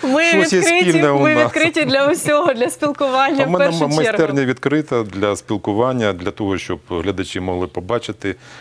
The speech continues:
Speaker 2: На жаль, в нашому місті не так багато залишилось, е, виставкових, е, площин, там, е, для того, щоб можна було зробити якусь виставку або якусь акцію. Але є майстерні чудові.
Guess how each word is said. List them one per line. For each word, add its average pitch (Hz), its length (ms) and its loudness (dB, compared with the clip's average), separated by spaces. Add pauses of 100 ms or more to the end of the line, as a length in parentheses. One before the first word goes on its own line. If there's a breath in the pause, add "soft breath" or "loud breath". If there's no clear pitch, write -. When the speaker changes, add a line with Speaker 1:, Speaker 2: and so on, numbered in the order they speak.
(120)
Speaker 2:
На 117 80 0
жаль, 120 160 2
в 113 60 -4
нашому 120 340 -2
місті 113 540 0
не 110 100 -4
так 110 180 -6
багато 104 420 -4
залишилось, 101 720 -4
е, 95 320 -2 (360 loud breath)
виставкових, 104 680 -4
е, 95 440 0 (680)
площин, 123 800 -2
там, 85 320 -6
е, - 20 -8 (1200 loud breath)
для 101 140 -4
того, 101 240 -4
щоб 101 200 -8 (540)
можна 113 300 -4
було 101 220 -4
зробити 98 440 -6
якусь 98 440 -4
виставку 110 480 -6
або 87 200 -6
якусь 90 360 -8
акцію. 92 500 -6 (400 loud breath)
Але 107 220 0
є 151 160 0
майстерні 139 800 -2
чудові. 113 500 -4